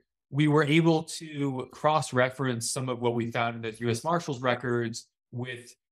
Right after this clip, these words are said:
some other material that we had. And we initially found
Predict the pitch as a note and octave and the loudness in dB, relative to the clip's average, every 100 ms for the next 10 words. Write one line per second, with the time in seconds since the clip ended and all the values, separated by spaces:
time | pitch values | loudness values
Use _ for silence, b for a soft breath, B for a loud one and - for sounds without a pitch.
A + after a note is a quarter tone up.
0 | - - B2 C#3+ D#3 C3+ A#2 B2+ A#2+ A#2 | -10 -4 0 2 4 0 -2 0 2 2
1 | A2 A2 A2 A2+ G#2+ G#2+ G#2+ G#2+ G#2+ _ | 0 -4 -6 -4 -2 -2 -4 -8 -16 _
2 | _ C3 B2 A#2 A#2 A#2 _ _ _ - | _ 2 4 4 2 -4 _ _ _ -20
3 | _ B2+ B2 A#2+ A#2+ C3+ C#3+ - C#3 B2+ | _ -2 2 2 2 2 2 0 -2 -2
4 | A#2+ - C3+ B2 A2+ | -6 -4 0 0 -2